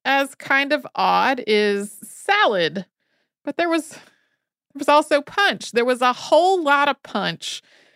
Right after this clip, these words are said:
So it's entirely possible that people who had not eaten for a while were then put into a very dark room and given something intoxicating. They would probably buy into some things that might not pass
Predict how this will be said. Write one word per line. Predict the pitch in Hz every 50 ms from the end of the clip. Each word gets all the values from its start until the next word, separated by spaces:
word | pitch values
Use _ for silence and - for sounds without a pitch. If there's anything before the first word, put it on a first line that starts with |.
| _ _ _ _ _ _ -
So | - 247 240
it's | 247 247
entirely | 277 262 262 - 277 262 269 269 269 269
possible | - - 233 220 220 220 220 214 175 165 160 165 160
that | 151 -
people | - 226 226 214 233 240
who | 214 226 233 214
had | 208 220 214 185
not | 180 196 190 - -
eaten | - 254 269 233 262 294
for | 277 - 294 277 277
a | 269
while | 262 262 262 254 254 247 247 247 247 247 247 247 _ _ _ _ _
were | - 185 196 190
then | 185 185 202 220
put | - - 220 196
into | 208 202 202 - 185 180
a | 170
very | 160 180 185 240 311 349 294
dark | 220 196 185 185 - -
room | 185 180 180 175 175 170 175 170
and | 170 170 165 -
given | 175 175 175 202 208 214
something | - 214 202 208 - 214 202 -
intoxicating. | - 220 208 202 - - - 247 262 311 330 - - - 247 - 285 277 277 269 269 269 262 262 262 269 262 _ _ _ _ _ _ _ _ _ _ _ _ _ _ _ _ _ -
They | - 185 185
would | 190 196 196 190 180 - _ _ _ _ _ _ _ _ _ _
probably | - - 185 196 220 262
buy | 262 226 254 262 277
into | 294 339 403 415 - 403
some | 370 - 370 339 330
things | 311 - 339 339 339 330 320 - -
that | 330 311 233 - -
might | 240 294 302 302 151 127
not | 262 277 269 - 240 -
pass | - - 294 277 277 277 269 - -